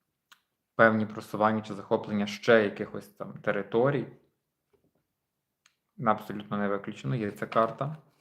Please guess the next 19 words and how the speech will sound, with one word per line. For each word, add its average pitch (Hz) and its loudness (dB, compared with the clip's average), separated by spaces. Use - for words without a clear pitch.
Але 110 4
це 120 4
в 117 -8
глобальному 110 4
плані 120 -4
не 110 0
те, 107 0
що - -8
вони 98 -4
також 101 -8
би 95 -10
хотіли. - -16
Далеко 117 10
не 101 -4
те, 104 -8
що - -12
вони 101 -8
би 104 -10
хотіли. - -14